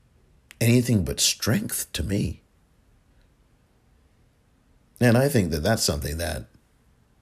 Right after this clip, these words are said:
we need to start verbalizing out loud, especially in America, because in American society,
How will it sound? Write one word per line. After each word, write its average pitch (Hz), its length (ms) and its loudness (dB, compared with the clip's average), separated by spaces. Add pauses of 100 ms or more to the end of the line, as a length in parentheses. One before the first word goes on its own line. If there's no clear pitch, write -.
(720)
we 110 160 4
need 117 280 6
to 92 100 -2
start 85 400 -2
verbalizing 82 920 -4
out 80 240 -4
loud, - 420 -8 (2000)
especially 101 640 2
in 85 220 -4
America, 73 640 -6 (140)
because 90 380 0
in 107 180 0
American 110 500 0
society, 76 640 -2